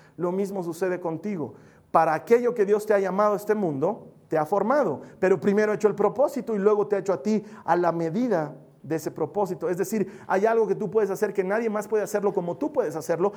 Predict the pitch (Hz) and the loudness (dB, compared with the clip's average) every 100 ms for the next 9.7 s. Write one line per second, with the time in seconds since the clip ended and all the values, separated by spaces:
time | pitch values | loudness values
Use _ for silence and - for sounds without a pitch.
0 | - - 196 233 233 262 254 240 277 277 | -6 -6 -2 2 4 4 2 2 2 4
1 | 240 208 185 185 185 - 202 196 180 190 | 4 6 4 2 0 -4 0 2 2 2
2 | - - - - _ _ _ _ _ _ | -2 -12 -14 -16 _ _ _ _ _ _
3 | _ _ _ _ _ _ - 175 302 370 | _ _ _ _ _ _ -4 0 4 4
4 | 277 - 277 262 254 262 240 226 254 240 | 2 2 2 4 2 2 0 2 4 4
5 | 233 233 - 233 131 - - _ _ _ | 2 -2 -2 -2 -4 -8 -20 _ _ _
6 | _ _ _ _ _ - 180 165 156 220 | _ _ _ _ _ -4 -2 -2 -2 0
7 | 214 208 196 190 196 196 185 202 180 156 | 2 2 2 0 0 0 0 0 -2 -6
8 | 170 165 160 - - - _ _ _ _ | -8 -8 -10 -10 -14 -18 _ _ _ _
9 | _ _ _ _ - - 196 | _ _ _ _ -16 -10 -10